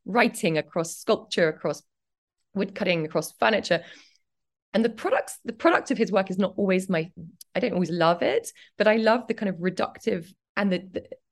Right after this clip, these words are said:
and the sort of simple outcome of, of all of his different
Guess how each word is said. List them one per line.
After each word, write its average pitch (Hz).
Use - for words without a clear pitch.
and 190
the 185
sort 202
of 196
simple 240
outcome 196
of, 160
of 170
all 185
of 190
his 180
different -